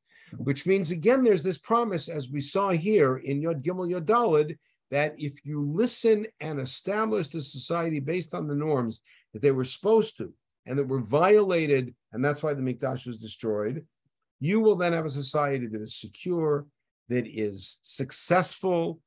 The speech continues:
that is then ultimately opulent, and, uh, and, and that is established on the, on the lines of tzedakah umishpat.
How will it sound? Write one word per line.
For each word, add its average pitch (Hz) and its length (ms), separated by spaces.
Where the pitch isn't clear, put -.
that 127 120
is 127 140
then 147 180
ultimately 139 800
opulent, 185 720
and, 131 640
uh, 120 440
and, 123 560
and 120 260
that 120 220
is 113 140
established 135 680
on 123 340
the, 113 320
on 107 120
the 110 80
lines 120 400
of 117 120
tzedakah 110 500
umishpat. 139 540